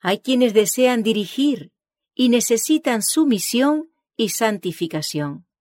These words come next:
Están dotados para ocupar puestos en los cuales sus cualidades, si están disciplinadas, los harán sumamente útiles.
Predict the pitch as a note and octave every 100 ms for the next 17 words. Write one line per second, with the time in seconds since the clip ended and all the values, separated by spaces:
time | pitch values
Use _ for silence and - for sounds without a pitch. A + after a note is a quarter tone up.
0 | _ _ _ _ _ _ - A3 E4 F4
1 | C4+ A3+ D4 D#4 C#4 A3+ F#3+ F3 F3+ A3+
2 | A#3 - A3 B3+ A3+ F3 D#3+ F3 E3 -
3 | G#3+ G#3+ F3+ F3 - _ _ - F#3+ -
4 | F#3 D#3 D3+ F3+ G#3+ F3 D3 - _ _
5 | - E3+ D#3+ - E3+ D#3+ D3+ _ D#3 D#3
6 | - B3 C#4 C4+ A3 D3+ D3 D#3 - _
7 | _ _ - A3 B3 C4+ D#4 - D4+ C4
8 | E3+ F3+ B3 G3+ D3 C#3 C3+ - C3+ C#3
9 | - -